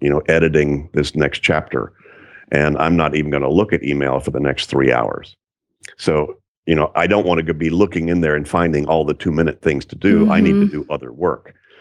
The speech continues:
Speaker 1: But
Speaker 2: Mm-hmm.
Speaker 1: when it is time to then clean up my email and, and say, "Okay, now what's, what's the new work that has come in?" that's when you would apply the two minute rule.
Speaker 2: How often do you make such things? How often do you look,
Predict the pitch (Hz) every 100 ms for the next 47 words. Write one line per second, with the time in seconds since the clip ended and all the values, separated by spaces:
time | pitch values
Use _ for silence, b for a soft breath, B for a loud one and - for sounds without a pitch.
0 | b - 214 202 214 104 82 123 123 -
1 | 87 78 78 76 78 76 - - 85 78
2 | 73 71 71 73 71 67 69 - 69 71
3 | - - 71 71 - 80 78 73 71 76
4 | 85 - - 87 90 - 80 78 90 85
5 | 82 80 - 69 73 - 76 71 95 78
6 | 71 71 B B B 90 85 - 78 71
7 | 71 71 69 80 69 62 - 71 65 64
8 | 57 57 - _ _ - B B - 214
9 | - 233 240 226 240 226 233 226 226 -
10 | - 226 247 247 247 - - 226 - -
11 | - 208 208 - - _ _ - 247 -
12 | 247 254 247 247 240 285 302